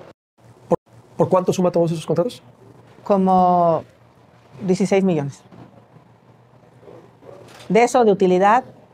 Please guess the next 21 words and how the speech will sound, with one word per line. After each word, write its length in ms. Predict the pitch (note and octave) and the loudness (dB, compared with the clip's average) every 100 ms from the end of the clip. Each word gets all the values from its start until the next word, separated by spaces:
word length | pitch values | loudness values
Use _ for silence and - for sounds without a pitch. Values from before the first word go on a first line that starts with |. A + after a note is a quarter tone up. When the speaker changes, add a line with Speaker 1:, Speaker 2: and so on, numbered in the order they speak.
| _ _ - - | _ _ -12 -2
Speaker 2:
a 60 | F3+ | 0
lo 80 | |
mejor 180 | F#3+ A3 | 2 2
ochocientos 400 | A3 F#3+ F3+ F3+ | 0 0 -2 -2
mil 140 | G3 G3 | -4 -4
pesos. 320 | F#3 - - _ _ _ - - - - - - - | -8 -8 -10 _ _ _ -20 -20 -20 -20 -20 -16 -4
Speaker 1:
Medios, 280 | C3+ A2 G2 | -2 0 0
que 80 | D#3 | 0
a 40 | |
lo 80 | D#3+ | 2
largo 320 | G3 A3 A3 | 2 4 2
de 160 | C#3 D#3 | 2 0
las 140 | C#3 | 0
cinco 200 | F#3 F#3+ | -2 -2
hojas 320 | F#3 F3+ - | -2 -4 -6
en 280 | D3+ D3 C#3+ | -4 -2 0
las 160 | C#3 B2+ | -2 -2
que 160 | C#3 | -2
expusiste 440 | B2+ - D3 F3 F#3 | -2 -2 -4 -2 -4
tu 100 | D#3 | -4
matrimonio 520 | C#3 B2+ C3+ C#3+ C3+ | -4 -4 -2 0 -2